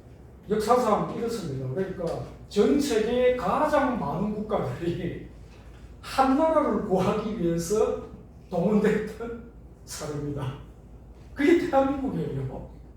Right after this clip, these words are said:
근데 거기에, 그러니까 주축이 나토였다라는 거야.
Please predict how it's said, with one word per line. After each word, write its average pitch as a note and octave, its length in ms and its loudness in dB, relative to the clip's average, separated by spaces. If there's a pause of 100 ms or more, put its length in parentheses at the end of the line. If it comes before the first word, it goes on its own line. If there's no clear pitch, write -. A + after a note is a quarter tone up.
(300)
근데 C4+ 280 0
거기에, C#4+ 680 2 (300)
그러니까 G#3+ 320 2
주축이 C4+ 640 -4
나토였다라는 D#3+ 680 -4
거야. - 120 -14